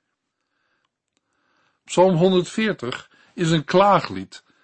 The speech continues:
waarin plannen centraal staan die bedoeld zijn om David ten val te brengen, net zoals in Psalm honderdnegen. Psalm honderdveertig spreekt over valsheid,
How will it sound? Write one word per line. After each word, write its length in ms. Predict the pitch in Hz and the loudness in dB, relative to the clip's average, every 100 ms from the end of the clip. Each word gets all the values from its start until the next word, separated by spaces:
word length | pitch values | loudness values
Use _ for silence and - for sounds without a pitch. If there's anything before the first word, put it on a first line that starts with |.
| _ | _
waarin 340 | - 147 170 156 | -2 2 2 2
plannen 380 | 170 190 196 | 2 2 2
centraal 640 | 170 143 113 - 110 127 - | -2 -4 -4 -4 -2 0 -2
staan 320 | - 170 170 | 0 -2 0
die 120 | 160 | -2
bedoeld 400 | 147 147 208 196 | 0 0 0 0
zijn 260 | - 180 170 | -2 0 0
om 160 | 151 | 0
David 480 | 131 135 165 156 151 | 0 2 0 -2 -6
ten 200 | 160 151 | -6 -2
val 220 | 156 160 | -2 -4
te 120 | 160 117 | -4 -6
brengen, 380 | 107 98 90 _ _ _ _ _ _ _ - | -6 -8 -14 _ _ _ _ _ _ _ -6
net 200 | 190 180 | -4 -2
zoals 380 | 135 110 107 - | -2 -2 -2 -2
in 140 | 135 | -4
Psalm 360 | 139 117 104 104 | -4 -2 -2 -2
honderdnegen. 840 | 117 139 143 151 175 170 - 87 _ _ _ _ _ _ _ _ _ _ _ | -4 -2 -2 -2 -2 -2 -6 -18 _ _ _ _ _ _ _ _ _ _ _
Psalm 340 | - 175 190 | -2 2 2
honderdveertig 840 | 156 175 180 170 - 190 202 185 160 | 4 2 0 -2 -2 -2 -2 -4 -6
spreekt 500 | - - 170 175 - | -6 0 2 2 2
over 340 | 156 147 143 | 0 0 -2
valsheid, 880 | 135 - 190 190 - 113 95 - | -4 -2 0 0 -2 -4 -8 -12